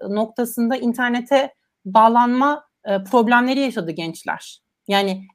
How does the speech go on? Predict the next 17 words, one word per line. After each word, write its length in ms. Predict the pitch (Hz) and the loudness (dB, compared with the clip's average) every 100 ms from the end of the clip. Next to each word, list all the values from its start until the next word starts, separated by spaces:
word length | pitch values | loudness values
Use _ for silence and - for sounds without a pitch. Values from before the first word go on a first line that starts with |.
| _ | _
en 220 | 277 311 294 | -2 0 0
basitinden 640 | 277 - - 254 254 247 | -2 -4 -4 0 0 -2
ilk 200 | 302 320 - | -8 -6 0
akla 300 | 214 214 240 | 0 0 -2
gelen 360 | 220 208 202 | 0 2 2
ve 100 | 208 | 0
seçmeni 480 | 208 240 226 240 254 | -2 -4 -2 -2 -2
etkileyen, 540 | 220 - 208 214 190 | -4 -6 -4 -2 -2
genç 200 | 185 240 | 0 -2
seçmeni 440 | 247 247 - 220 208 | -4 -8 -6 -6 -4
etkileyen 500 | 196 - 226 240 233 | -6 -6 -2 0 0
nokta 380 | 220 214 294 240 | -2 -2 -2 0
buydu. 360 | 247 170 156 _ - - _ | -2 -4 -6 _ -20 -20 _
Hala 420 | 269 302 311 - | 2 6 6 6
Almanya'nın 760 | 226 240 254 262 240 254 254 _ _ | 4 4 0 -2 -4 -6 -8 _ _
çok 240 | - 285 - | -8 -8 -2
köhne 520 | 285 226 240 240 - | 0 2 0 -2 -6